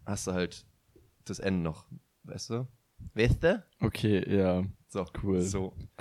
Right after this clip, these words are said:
Speaker 1: Ich hab, ich hab vorhin Rick and Morty wieder geguckt und, <laughs> und da, diese, ich weiß nicht, ob ich im Podcast schon mal gesagt habe, aber ich fand diesen Spruch so witzig, als, als so eine Space Snake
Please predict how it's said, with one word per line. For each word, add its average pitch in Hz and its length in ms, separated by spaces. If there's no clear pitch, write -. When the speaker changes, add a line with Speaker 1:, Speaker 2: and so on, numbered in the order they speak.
Speaker 1:
Ich 113 100
hab, 123 100
ich 113 120
hab 123 80
vorhin 135 240
Rick 131 180
and 113 100
Morty 127 320
wieder 143 160
geguckt 143 460
und, 117 340
<laughs> - 400
und 104 120
da, 104 140
diese, 98 220
ich - 100
weiß 135 120
nicht, 165 80
ob 139 40
ich 113 60
im 110 80
Podcast 123 280
schon 117 80
mal 110 40
gesagt 107 160
habe, 127 60
aber 101 80
ich 95 60
fand 113 120
diesen 110 140
Spruch 131 240
so 131 100
witzig, 123 320
als, 104 380
als - 240
so 110 80
eine 104 160
Space 123 420
Snake 98 400